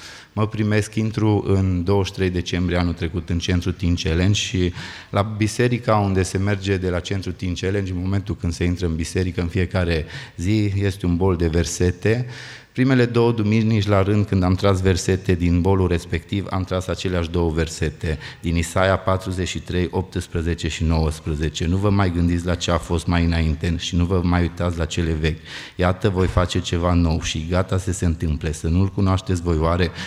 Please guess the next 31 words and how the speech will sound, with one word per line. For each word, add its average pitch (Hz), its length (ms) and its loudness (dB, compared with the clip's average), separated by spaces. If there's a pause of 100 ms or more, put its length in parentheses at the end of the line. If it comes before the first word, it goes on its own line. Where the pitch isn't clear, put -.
(100)
Voi 90 160 0
face 104 360 0
un 92 160 4
drum 95 220 2
prin 90 240 2
pustiu 87 400 0
și 92 200 0
râuri 95 560 2
în 95 120 2
locuri 95 300 2
secetoase.” - 760 -4 (480)
A 95 80 -4
fost 110 260 0
versetul 127 560 2
care 113 340 4
m-a 110 300 2
impactat 110 500 0
cel 107 160 0
mai 104 200 2
tare 104 300 2
și, 98 320 0 (400)
uh, 101 160 4 (100)
primele 110 340 4
versete 101 500 2
care 92 200 2
le-am 92 220 2
învățat 92 440 0
din 87 160 -2
Biblie 87 500 -2
sunt 87 220 -6
acestea. 87 760 -2